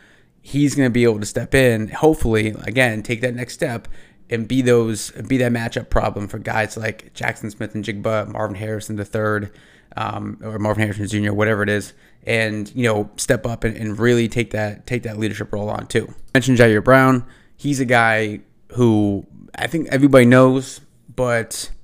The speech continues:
y-, you know, being in the shadow of Brisker last year, maybe didn't get as much attention as he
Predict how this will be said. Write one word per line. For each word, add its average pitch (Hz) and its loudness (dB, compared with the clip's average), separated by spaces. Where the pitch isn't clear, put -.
y-, - -14
you 120 0
know, 104 0
being 131 4
in 147 4
the 135 -2
shadow 123 2
of 117 -6
Brisker 117 -2
last 104 -2
year, 107 -6
maybe 117 -2
didn't 113 -2
get 107 -4
as 107 -10
much 101 -12
attention 104 -10
as 104 -10
he 101 -8